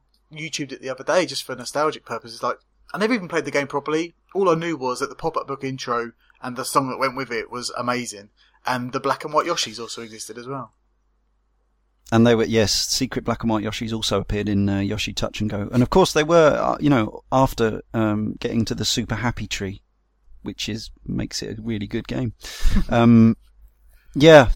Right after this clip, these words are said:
Speaker 2: it's, it's, it's an odd one. Um, never been s-, sort of sequeled. Uh, already talked about Artoon's Yoshi's Island D S, which everybody I know who's played it for any length of time says it feels like a soulless <laughs> remake of,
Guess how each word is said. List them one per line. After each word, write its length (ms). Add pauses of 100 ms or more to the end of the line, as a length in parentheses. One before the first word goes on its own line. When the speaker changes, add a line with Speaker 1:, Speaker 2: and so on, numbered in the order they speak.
Speaker 2:
it's, 240
it's, 260
it's 260
an 80
odd 140
one. 320
Um, 380
never 240
been 320 (280)
s-, 140
sort 160
of 60
sequeled. 380
Uh, 220
already 200
talked 240
about 180
Artoon's 580
Yoshi's 300
Island 260
D 140
S, 240
which 220
everybody 720
I 100
know 240
who's 340 (320)
played 240
it 200
for 240
any 160
length 200
of 80
time 240
says 220
it 120
feels 280
like 220
a 60
soulless 600
<laughs> 0
remake 560
of, 240